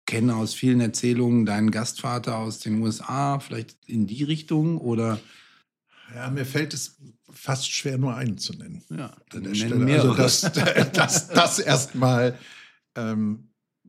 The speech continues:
Speaker 2: äh, vorweg. Sicherlich hat mein, für, für mich ist das, ist das ja sogar ein zweites Elternhaus in den U S A. Ich betrachte Jim und Conny als meine zweiten Eltern und das beruht auf Gegenseitigkeit.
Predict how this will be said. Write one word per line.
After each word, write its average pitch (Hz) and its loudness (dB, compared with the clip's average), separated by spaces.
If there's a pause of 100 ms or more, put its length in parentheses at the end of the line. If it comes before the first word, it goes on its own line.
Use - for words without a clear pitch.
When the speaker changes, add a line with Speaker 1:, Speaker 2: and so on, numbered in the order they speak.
Speaker 2:
äh, - -14
vorweg. 113 -4
Sicherlich 139 0
hat 139 -4
mein, 127 -2
für, 127 -8
für 120 -4
mich 127 -2
ist - -10
das, - -12
ist - -12
das 117 -4
ja 113 -6
sogar 107 -4
ein 104 -4
zweites 113 -8
Elternhaus 131 -2
in 127 2
den 127 0
U 123 -4
S - -8
A. 107 -8
Ich - -12
betrachte - -12 (500)
Jim 117 -2
und 104 -4
Conny 120 4
als - -4
meine 101 2 (500)
zweiten 117 -2
Eltern 123 0
und 101 -6
das 107 -6
beruht 120 -2
auf - -10
Gegenseitigkeit. 120 2